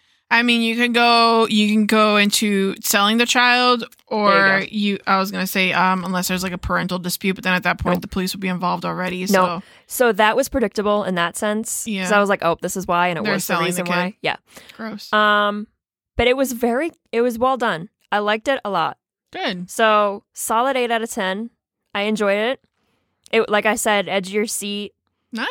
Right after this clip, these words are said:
Speaker 2: You find out who is
Speaker 1: This
Speaker 2: involved.
Speaker 1: was a Hulu original.
Speaker 2: Yeah. So I re-, highly recommend.
Speaker 1: All right.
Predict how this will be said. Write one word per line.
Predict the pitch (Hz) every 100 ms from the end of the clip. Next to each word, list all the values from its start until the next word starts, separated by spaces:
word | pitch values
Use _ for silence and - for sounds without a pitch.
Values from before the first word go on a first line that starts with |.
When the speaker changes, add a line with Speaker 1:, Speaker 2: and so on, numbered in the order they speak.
| 539
Speaker 2:
You | 285 220
find | 202 214 214 220
out | 220 220 - 226
who | 226 214
is | 214
Speaker 1:
This | 294
Speaker 2:
involved. | 415 415
Speaker 1:
was | 320 - 320 294
a | 233
Hulu | 196
original. | 233 277 175 127 208 _ _ _
Speaker 2:
Yeah. | 214 180 190 _ _ _ _ _ _ _ _ - - _ _ _
So | - 226 208
I |
re-, | 202 208
highly | - 226 240
recommend. | 247 240 254 254 202 - _ -
Speaker 1:
All | 226
right. | 262 262 349 330